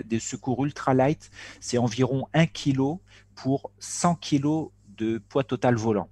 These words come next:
Donc c'est, ça fait des paquets minuscules. Euh, par contre, un parachute de secours, euh, de un kilo pour un P T V de cent kilos homologué, on est plutôt dans, dans des prix à neuf, de neuf cents euros, ce qui est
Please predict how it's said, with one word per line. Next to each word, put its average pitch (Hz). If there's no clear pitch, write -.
Donc 92
c'est, 82
ça -
fait -
des 101
paquets -
minuscules. 131
Euh, 92
par -
contre, -
un 104
parachute 107
de 110
secours, 120
euh, 101
de 101
un 110
kilo 113
pour 98
un 98
P 107
T 104
V 98
de -
cent 110
kilos 104
homologué, 101
on 123
est 101
plutôt 135
dans, 104
dans 98
des 98
prix -
à -
neuf, 117
de 95
neuf 123
cents 120
euros, 113
ce -
qui 104
est 117